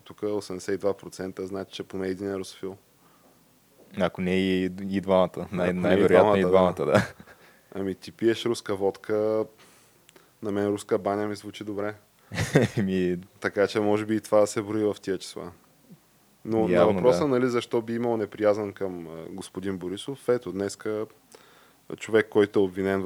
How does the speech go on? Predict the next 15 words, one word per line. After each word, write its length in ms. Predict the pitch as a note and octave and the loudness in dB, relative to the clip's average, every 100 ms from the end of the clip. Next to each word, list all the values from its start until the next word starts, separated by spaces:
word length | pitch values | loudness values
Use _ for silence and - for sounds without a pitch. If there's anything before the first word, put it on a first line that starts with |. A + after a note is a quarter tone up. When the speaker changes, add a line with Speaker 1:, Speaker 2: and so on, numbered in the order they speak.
| F2+ | -4
Speaker 1:
в, 140 | - | -4
а, 340 | F#2 F2 D#2+ - G2 | -2 -2 -2 -2 -2
антидържавна 720 | F#2+ F2+ F#2 F2 F2+ E2+ D#2+ | -2 -4 -6 -4 -4 -4 -8
дейност, 480 | E2+ G#2 A#2+ A#2+ _ | -6 -6 -6 -10 _
получава, 440 | G#2+ G#2 A2 G#2+ | -10 -6 0 0
нали, 480 | G2+ G2 G2 F#2+ E2+ - | 0 -2 -2 -4 -6 -10
вярно, 380 | F2 F#2 E2+ F2+ | -6 -2 -2 -4
че 100 | - | -8
все 120 | E2 | -14
пак, 360 | - F2 - E2 | -6 -6 -6 -12
а, 280 | - - - | -10 -10 -8
съдебната 480 | F2 F2 F2 E2+ | -2 0 -2 -4
власт 300 | E2 F2 D#2+ | -4 -4 -6
е 40 | E2+ | -10
независима, 640 | E2 E2 E2 - F#2 G2 | -10 -10 -12 -12 -12 -12